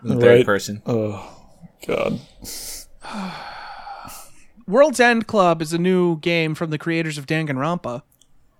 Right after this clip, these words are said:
Speaker 3: Uh, that's coming out
Speaker 2: Originally
Speaker 3: May
Speaker 2: released on
Speaker 3: twenty-eighth.
Speaker 2: I O S.
Speaker 3: Oh, that's out on I O S?
Speaker 2: Apparently,
Speaker 3: Oh,
Speaker 2: yep.
Speaker 3: I didn't know that.
Speaker 2: This is an enhanced port.
Speaker 3: Oh.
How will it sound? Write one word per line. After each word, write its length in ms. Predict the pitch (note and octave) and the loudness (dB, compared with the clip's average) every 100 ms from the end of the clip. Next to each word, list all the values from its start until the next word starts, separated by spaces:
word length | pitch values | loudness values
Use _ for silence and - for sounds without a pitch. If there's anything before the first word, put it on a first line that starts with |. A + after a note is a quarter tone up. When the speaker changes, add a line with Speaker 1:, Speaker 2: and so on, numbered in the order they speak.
| _ _ _ - G#2+ | _ _ _ -20 -8
Speaker 3:
Uh, 180 | A2+ B2 | -6 -2
that's 200 | D3+ E3 | -2 0
coming 220 | F3+ F3 | 0 2
out 140 | B2+ | 2
Speaker 2:
Originally 80 | B2+ | 2
Speaker 3:
May 60 | B2 | 2
Speaker 2:
released 260 | B2 B2+ B2 | 2 2 2
on 60 | |
Speaker 3:
twenty-eighth. 180 | A#2+ A2+ | 0 -2
Speaker 2:
I 40 | |
O 40 | A#2 | -4
S. 380 | - - - - _ _ _ _ _ _ - | -6 -8 -12 -18 _ _ _ _ _ _ -4
Speaker 3:
Oh, 40 | |
that's 180 | D#3+ F3 | -2 -2
out 260 | A2 A2+ - | -2 -4 -4
on 100 | C3+ | -4
I 140 | C3+ | -4
O 100 | B2+ | -4
S? 280 | A2+ G#3+ - _ _ _ - _ _ _ _ _ | -6 -8 -10 _ _ _ -20 _ _ _ _ _
Speaker 2:
Apparently, 420 | - C3 D3+ A#2 A2+ | -4 0 0 0 -2
Speaker 3:
Oh, 140 | B3 | 0
Speaker 2:
yep. 100 | - C#3 | -2 -2
Speaker 3:
I 80 | |
didn't 160 | F3 F#3 | -8 -8
know 120 | G3 | -8
that. 80 | F3+ | -6
Speaker 2:
This 120 | D#3+ | -4
is 100 | C3 | -2
an 120 | B2+ B2 | -2 -2
enhanced 440 | A#2 D3+ C#3 - | 0 0 0 0
port. 320 | - D#3 - - | 2 2 2 -4
Speaker 3:
Oh. 420 | A3 B3 D#3+ | -4 -4 -6